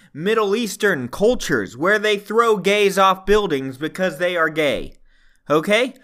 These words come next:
I have no problem saying that my culture is better than their culture, or my culture is better than the, the culture in India that says it's okay to defecate in the street. I have no problem saying that. So when I'm saying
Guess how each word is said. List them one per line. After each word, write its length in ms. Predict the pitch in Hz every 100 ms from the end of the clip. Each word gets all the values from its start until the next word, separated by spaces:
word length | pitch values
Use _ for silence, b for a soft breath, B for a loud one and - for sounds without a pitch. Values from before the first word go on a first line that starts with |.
| b
I 140 | 226
have 160 | 240 196
no 220 | 226 254
problem 680 | - 196 226 220 143 110 92
saying 360 | - 214 196
that 200 | 170 151
my 280 | 135 180 226
culture 680 | 226 226 214 202 135 101 98 B B
is 160 | 196
better 320 | 160 196 196
than 220 | 170 170 156
their 240 | 185 180
culture, 580 | - 190 190 - 80 - b b b
or 180 | 147 143
my 260 | 160 208
culture 480 | 208 220 214 208 185
is 120 | 156
better 360 | 135 180 190 180
than 540 | 165 170 156 151 143
the, 460 | 143 139 135 120 -
the 220 | 143 139
culture 420 | 139 202 196 202 190
in 140 | 185
India 480 | 185 214 190 135 127
that 220 | 123 117
says 260 | - 196 160
it's 200 | 156 190
okay 340 | 165 170 170
to 100 | 151
defecate 540 | 131 139 139 123 143 131
in 140 | 131
the 80 | 113
street. 440 | - 156 127 - b b b
I 80 |
have 120 | 220 269
no 180 | 302
problem 560 | 285 - 233 220 185 147
saying 420 | 135 185 156 107
that. 180 | 78 - _ - B B
So 240 | - 143 220
when 120 | 240
I'm 220 | 330 349
saying 600 | - 240 233 196 165 165